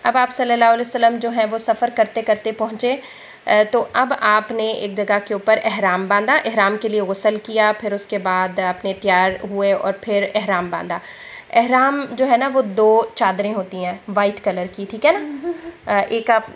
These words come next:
नीचे as तहबंद यूज़ करते हो और एक को ऊपर जो है वो अपने कंधों के साथ लपेटते हो। फिर आप सल्लल्लाहु अलैहि वसल्लम अपनी ऊँटनी के ऊपर सवार हुए और उन्होंने सफ़र को जारी और सारी रखा। आठ रोज़ लगे थे आपको,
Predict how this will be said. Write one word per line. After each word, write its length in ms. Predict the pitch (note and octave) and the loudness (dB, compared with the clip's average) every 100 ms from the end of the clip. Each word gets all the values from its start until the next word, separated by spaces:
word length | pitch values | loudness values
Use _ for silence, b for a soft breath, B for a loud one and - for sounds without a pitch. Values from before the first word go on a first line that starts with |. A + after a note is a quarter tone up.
| A3 | -10
नीचे 340 | A3 A3+ A#3 - | -8 -2 -2 0
as 160 | G#3 G#3 | 0 0
तहबंद 460 | A3 A3+ A#3 A#3+ | -2 2 0 0
यूज़ 180 | A3+ A3+ | -6 -4
करते 240 | A3+ G#3 G#3+ | -2 -2 -2
हो 60 | |
और 60 | G#3+ | -2
एक 280 | G#3 G#3 G#3 | -4 -8 -4
को 120 | G#3+ | -4
ऊपर 280 | G3 G#3 G3 | 0 0 0
जो 120 | G#3 | 0
है 140 | F#3+ | -4
वो 160 | F#3 C4 | 0 0
अपने 340 | C#4+ - G#3+ | 0 -2 -4
कंधों 380 | G3+ G#3 F#3+ G3+ | -2 -2 -2 -6
के 120 | G3 | -6
साथ 240 | G3+ F3+ F3+ - G3 | -2 0 -2 -4 -4
लपेटते 500 | G3+ G3 F3 - F3 | -2 -2 -6 -6 -6
हो। 200 | F3 - B B B | -6 -8 B B B
फिर 120 | B3+ | 0
आप 120 | A#3 A3+ | 2 2
सल्लल्लाहु 400 | - A3+ A3 G#3+ | 0 2 4 2
अलैहि 160 | A3+ | 0
वसल्लम 180 | A3+ G#3+ | -2 0
अपनी 240 | G#3+ A3+ G#3+ | 0 -4 -6
ऊँटनी 380 | G#3 G#3 A#3+ | -6 -4 -4
के 100 | A#3 | -2
ऊपर 160 | A3+ A3+ | -2 -2
सवार 440 | A3 G#3 F#3+ G3 G#3 | -2 0 2 2 0
हुए 240 | G3 G3+ - B B | -2 -2 -4 B B
और 160 | - G3+ | 2 2
उन्होंने 400 | G3+ G3 G#3 E4+ - | 4 2 2 0 -2
सफ़र 340 | - G#3+ - G#3 | -2 0 2 0
को 220 | B3 D#4 - - | 2 0 0 -6
जारी 320 | G3+ G3 F#3+ | 2 2 2
और 80 | G3 | -2
सारी 280 | G3 F3 E3+ | -2 -2 -2
रखा। 320 | F3 - F#3 - B B B B B _ - | -8 -6 -10 -10 B B B B B _ 0
आठ 460 | A#3+ C4 D4+ D#4 - - | 2 4 2 -2 -10 -8
रोज़ 500 | G#3+ A3+ A#3+ C4 A#3 | 0 4 8 6 4
लगे 240 | G#3+ G3+ G#3+ | 0 0 -2
थे 140 | A#3 | 2
आपको, 420 | G3 G3 - G#3+ | 2 2 -2 -2